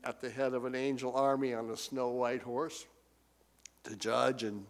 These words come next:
to destroy. See, God comes with might, and his arm rules for him, yes, but how?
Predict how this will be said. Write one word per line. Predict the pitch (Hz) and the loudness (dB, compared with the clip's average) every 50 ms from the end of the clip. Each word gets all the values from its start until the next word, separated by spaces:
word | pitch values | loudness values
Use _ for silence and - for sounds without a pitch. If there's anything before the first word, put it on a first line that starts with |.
| - _ | -16 _
to | - 127 117 | -4 -4 -4
destroy. | 107 110 107 - - - - 120 120 120 120 123 127 123 123 - - - _ _ _ _ _ _ _ _ _ _ _ _ _ - _ _ _ _ _ _ _ _ _ _ _ _ - | -4 -4 -4 -4 -6 -4 0 2 4 4 4 4 2 -2 -6 -14 -20 -20 _ _ _ _ _ _ _ _ _ _ _ _ _ -20 _ _ _ _ _ _ _ _ _ _ _ _ -12
See, | - - - - 139 139 139 143 156 147 - - - _ _ _ _ _ _ _ _ _ _ _ _ _ _ _ _ _ | -10 -8 -4 -2 0 0 0 -2 -4 -6 -12 -16 -20 _ _ _ _ _ _ _ _ _ _ _ _ _ _ _ _ _
God | - - 135 143 147 151 151 135 143 - | -2 2 4 6 8 8 6 4 2 -2
comes | - 165 170 160 165 160 160 156 151 - - | 0 2 4 4 4 4 2 0 -2 -4 -6
with | 147 147 143 - - | -6 -6 -6 -6 -4
might, | 127 127 127 113 101 92 - - - - - - _ _ _ _ _ _ _ _ _ _ _ _ _ _ _ _ _ _ _ _ _ _ _ _ _ _ | -4 -2 -2 -2 -4 -8 -10 -14 -20 -20 -20 -20 _ _ _ _ _ _ _ _ _ _ _ _ _ _ _ _ _ _ _ _ _ _ _ _ _ _
and | 117 113 | -8 -6
his | 117 113 104 113 | -6 -4 -4 -4
arm | 113 120 123 123 120 123 120 120 120 | -2 0 0 2 2 0 0 0 0
rules | 131 156 196 208 190 147 - | 0 2 2 2 0 -2 -4
for | - - - - 90 | -8 -10 -10 -10 -10
him, | - - 87 80 82 - - - - - - - - _ _ | -8 -10 -10 -8 -8 -8 -10 -10 -12 -18 -20 -20 -20 _ _
yes, | 113 110 95 80 101 156 175 - - - - - _ _ _ _ _ _ _ _ _ _ _ | -8 -8 -6 -4 -4 -4 -4 -6 -8 -10 -12 -16 _ _ _ _ _ _ _ _ _ _ _
but | - 175 156 | -6 -4 -4
how? | 170 220 254 233 151 - | -2 -4 -4 -4 -6 -8